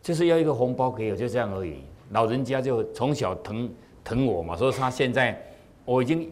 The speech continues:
也五六十岁了，她还是在包红包给我，嘿，就这样。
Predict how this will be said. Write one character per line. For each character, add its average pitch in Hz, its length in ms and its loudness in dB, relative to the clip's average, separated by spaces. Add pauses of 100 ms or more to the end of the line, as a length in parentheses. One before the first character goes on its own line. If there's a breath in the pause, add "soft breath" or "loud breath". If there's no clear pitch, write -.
也 117 380 -4 (300)
五 127 220 0
六 160 160 6
十 131 120 -4
岁 127 300 0
了， 104 80 2
她 123 160 -4
还 110 160 -2
是 113 80 -6
在 107 160 -2 (260)
包 101 160 -2
红 87 220 -6
包 87 160 -4
给 78 260 -8
我， 71 60 -12 (340)
嘿， 78 240 -8
就 87 140 -6
这 82 60 -8
样。 82 120 -10